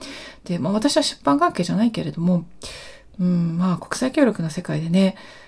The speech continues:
やってきて、で、ベリーダンサーもやってきてね、ベリーダンサーもベリーダンスだけじゃなくて、オーガナイザーで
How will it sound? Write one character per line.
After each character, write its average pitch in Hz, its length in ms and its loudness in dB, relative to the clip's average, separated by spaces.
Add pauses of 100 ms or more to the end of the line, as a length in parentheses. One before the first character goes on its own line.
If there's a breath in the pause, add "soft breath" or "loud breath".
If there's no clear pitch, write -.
(120 loud breath)
や 180 80 -4
っ 170 40 -8
て - 160 -4
き - 120 -12
て、 160 500 -2
で、 156 80 -6
ベ 170 140 2
リ 226 140 2
ー - 20 2
ダ 339 80 4
ン 349 80 0
サ 180 140 0
ー - 40 2
も 151 80 -2
や 160 80 -4
っ - 40 -8
て - 120 -8
き - 80 -10
て 160 100 -8
ね、 180 160 2
ベ 175 140 -2
リ 202 100 -2
ー 214 40 -6
ダ 240 80 4
ン 233 40 4
サ 208 140 -2
ー 180 60 2
も 151 100 -2
ベ 175 140 -4
リ 175 100 0
ー - 20 -2
ダ 208 100 -2
ン 202 40 -6
ス - 80 -14
だ 165 100 -4
け 180 120 -4
じ 170 100 -4
ゃ - 20 -4
な 156 60 -6
く - 80 -14
て、 - 120 -10
オ 175 180 -6
ー - 20 -6
ガ 180 80 -2
ナ 175 140 0
イ 175 40 0
ザ 170 280 -4
ー 165 40 -4
で 170 200 -4